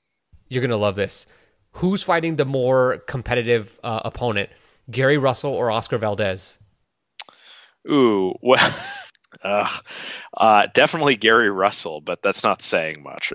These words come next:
Speaker 2: Yeah, I love Oscar Valdez ha-, was signed to fight, like, the number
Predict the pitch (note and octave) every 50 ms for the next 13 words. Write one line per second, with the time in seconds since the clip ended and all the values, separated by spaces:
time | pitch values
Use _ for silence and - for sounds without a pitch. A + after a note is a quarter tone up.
0 | - - D#3 D#3 C#3 C3+ D#3 F3+ A3 A#3 G#3 D3+ D#3 E3+ E3 - - F3 E3 D#3
1 | C#3 A#2+ B2+ B2+ B2 A#2 - - - - A#2+ B2 - A#2 B2 A#2 G#2+ - - -
2 | - - - - - - - - - D3+ C3+ C3+ C#3+ C3+ C3+ - - C#3 B2+ B2+
3 | G2 A#2 A#2+ A#2 A2 A2 G#2+ G#2+ A#2+ A2+ G#2+ G#2+ A2+ A2+ A2 A2+ A2+ A2 G#2+ G#2+
4 | G#2+ G#2 G2+